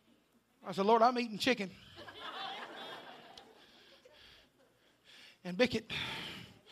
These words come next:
And the Lord said, "Rebuke it." And I had to swallow and wipe my mouth off and under my breath. I said, "I take apostolic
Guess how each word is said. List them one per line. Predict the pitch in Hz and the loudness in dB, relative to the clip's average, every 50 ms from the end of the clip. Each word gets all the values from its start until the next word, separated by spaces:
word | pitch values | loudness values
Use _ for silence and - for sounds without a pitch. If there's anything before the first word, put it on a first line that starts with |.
| - - - - - - - - - - - - - - - - _ - | -18 -18 -18 -18 -18 -18 -20 -20 -20 -20 -20 -20 -20 -20 -20 -20 _ -8
And | 190 202 | -2 4
the | 214 | 4
Lord | 233 233 233 | 6 6 6
said, | - 247 214 202 | 4 2 2 2
"Rebuke | 208 202 269 294 - - | 0 0 0 0 0 -2
it." | 196 - | -6 -8
And | 185 185 | -6 -4
I | 165 | -2
had | 180 180 170 | -2 -2 -4
to | 160 135 - - - - - - - - | -6 -10 -10 -14 -18 -20 -20 -20 -18 -10
swallow | - - - 302 - 190 233 262 | -8 -6 -6 -4 -4 -4 -6 -6
and | 208 156 - - - - _ _ - _ _ _ _ _ - - - - - _ _ _ _ - | -8 -12 -16 -20 -20 -20 _ _ -20 _ _ _ _ _ -20 -20 -20 -20 -20 _ _ _ _ -4
wipe | 196 202 190 190 | -4 -4 -2 -2
my | 180 175 | -4 -2
mouth | 185 196 214 196 - 208 | 0 0 0 0 0 -2
off | 202 247 240 - | -2 -2 -4 -8
and | 185 160 165 - | -16 -18 -16 -12
under | 185 180 185 185 190 | -10 -10 -8 -8 -8
my | 190 185 185 | -8 -8 -8
breath. | 175 185 208 240 214 - - - - - _ _ _ _ _ _ _ _ _ _ _ _ _ _ _ _ _ _ _ _ _ _ _ _ _ _ | -4 -4 -4 -4 -4 -6 -14 -18 -20 -20 _ _ _ _ _ _ _ _ _ _ _ _ _ _ _ _ _ _ _ _ _ _ _ _ _ _
I | - 196 | -12 -10
said, | - - 233 214 202 | -8 -6 -4 -4 -4
"I | 208 226 | -4 -4
take | 220 - 240 233 240 | -4 -4 -4 -4 -6
apostolic | 240 233 220 - 202 - - - 208 214 220 208 196 | -8 -10 -10 -8 -8 -8 -6 -4 -2 -2 -2 -4 -6